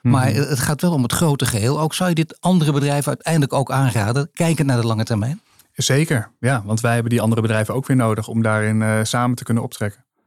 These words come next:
Speaker 2: Het is zo gek, hè? Als je
Speaker 1: Ja.
Speaker 2: dit vertelt, lijkt het zo logisch. Maar ja, ik weet het van andere branches ook. Mensen houden toch heel erg hun mond dicht, vinden ze heel belangrijk. "Wij hebben die fabriek,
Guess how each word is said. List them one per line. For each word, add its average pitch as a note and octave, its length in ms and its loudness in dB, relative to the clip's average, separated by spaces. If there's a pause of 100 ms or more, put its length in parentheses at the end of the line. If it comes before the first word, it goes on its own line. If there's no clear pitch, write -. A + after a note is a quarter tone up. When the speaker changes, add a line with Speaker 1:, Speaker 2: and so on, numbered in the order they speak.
Speaker 2:
Het C3+ 160 -2
is - 80 0
zo F3 160 2
gek, C#3+ 260 0
hè? C#3 60 -2
Als C3 100 0
je - 60 -2
Speaker 1:
Ja. A#2+ 60 4
Speaker 2:
dit A#2 100 -2
vertelt, C3 220 0
lijkt C#3 240 0
het - 100 -8
zo A#2+ 120 -2
logisch. B2 400 0
Maar C3 240 0
ja, B2+ 140 -2
ik A2+ 120 -4
weet B2 120 0
het A2 80 -4
van A2+ 120 0
andere B2+ 240 0
branches A2 360 -2
ook. C#3 200 -2
Mensen A2+ 260 0
houden A#2 260 -4
toch - 300 -4
heel F#3 400 0
erg C#3+ 80 0
hun C#3 100 2
mond D3 220 0
dicht, D3 120 0
vinden C3 200 0
ze C3+ 60 2
heel F3 240 0
belangrijk. C#3+ 360 0
"Wij C#3 200 0
hebben C3 200 0
die C#3+ 100 0
fabriek, C#3 460 0